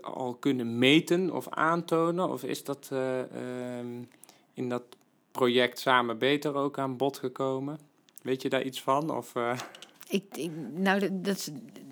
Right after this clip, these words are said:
Speaker 2: dat we-, daar weet ik niet het fijne van. Of nee, dat, daar kan, kan ik echt niet goed antwoord op geven. En, eh, sorry, maar, eh,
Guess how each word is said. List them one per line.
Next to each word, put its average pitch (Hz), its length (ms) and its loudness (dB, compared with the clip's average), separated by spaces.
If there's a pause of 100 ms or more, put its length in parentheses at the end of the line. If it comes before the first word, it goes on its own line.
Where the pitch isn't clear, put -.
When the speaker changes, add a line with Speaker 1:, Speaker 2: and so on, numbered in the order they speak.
(680)
Speaker 2:
dat 196 200 4
we-, 196 180 6
daar 202 180 8
weet 214 240 8
ik 196 220 4
niet 220 260 8
het 226 120 6
fijne 226 460 6
van. 196 320 4
Of 196 160 2
nee, 208 120 6
dat, 208 180 4 (120)
daar 165 140 0
kan, - 220 0
kan 220 140 6
ik 208 100 0
echt 220 140 2
niet 240 100 6
goed 226 140 0
antwoord 220 320 4
op 185 100 0
geven. 175 420 2
En, 180 200 0
eh, 180 240 0 (600)
sorry, 254 520 4
maar, 185 300 4
eh, 185 340 2